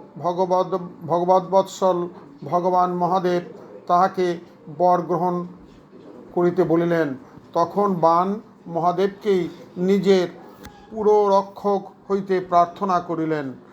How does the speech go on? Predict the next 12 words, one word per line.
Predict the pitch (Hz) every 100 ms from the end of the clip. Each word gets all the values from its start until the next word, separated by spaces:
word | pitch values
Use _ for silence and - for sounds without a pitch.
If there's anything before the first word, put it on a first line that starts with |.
| - - - 170
একদিন | 180 175 190 196 196
ওই | 190 190
বাণ | 170 175 170 180 175 - - - - - - 143
বলগর্ভে | 170 175 180 185 208 160 185
উন্মত্ত | 190 175 175 185 -
হইয়া | 190 190 185 170 165 - - -
সূর্যের | - 196 156 156 202
ন্যায় | 190 185 180
দীপ্তিশালী | 165 196 - 208 190 190 185 175 175 175 - - 170
মুকুটের | 185 190 202 196 185 156
দ্বারা | 180 170 165 165 - -
নিজ | 170 196 190